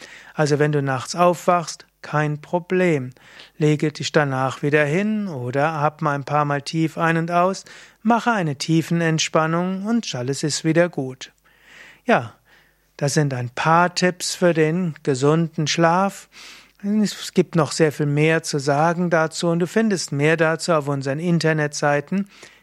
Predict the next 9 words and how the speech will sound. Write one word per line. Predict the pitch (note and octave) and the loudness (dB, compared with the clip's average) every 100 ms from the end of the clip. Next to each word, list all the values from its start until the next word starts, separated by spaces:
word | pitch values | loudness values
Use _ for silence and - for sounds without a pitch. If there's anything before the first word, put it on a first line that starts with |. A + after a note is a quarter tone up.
| _ | _
wiki | C#3 D3 - F3 G#3+ | -4 -2 0 0 2
punkt | G#3+ - G3 A3+ A3 - | -2 0 2 2 -4 -8
yoga | D3 C3+ C#3+ D3 E3 F3+ F#3+ _ | -4 2 4 4 2 0 -4 _
bindestrich | D#3 C#3+ D#3 D3 - G#3 - | -2 0 -4 -6 -2 -2 -2
vidya | C#3 C3 - C#3+ | -4 -4 -2 0
punkt | - - E3 D#3+ F3+ | 0 0 0 0 -2
de | F#3 F3+ G3 - _ _ | 0 0 0 -6 _ _
querstrich | - C3+ A2+ - E3 F#3 - _ | -2 -2 -2 -2 -2 -2 -6 _
schlaf. | - - G3+ B2 - | -6 0 0 0 -10